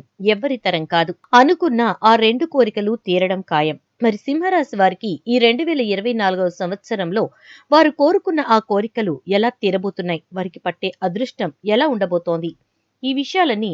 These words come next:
మనం సవివరంగా ఈ వీడియోలో తెలుసుకోబోతున్నాం.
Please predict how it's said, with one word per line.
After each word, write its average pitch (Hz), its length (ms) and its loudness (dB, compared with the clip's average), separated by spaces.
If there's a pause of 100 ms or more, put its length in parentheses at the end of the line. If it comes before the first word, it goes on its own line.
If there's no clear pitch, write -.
మనం 196 200 -4
సవివరంగా 233 640 -4 (100)
ఈ 214 80 -8
వీడియోలో 220 400 -2
తెలుసుకోబోతున్నాం. 160 760 -6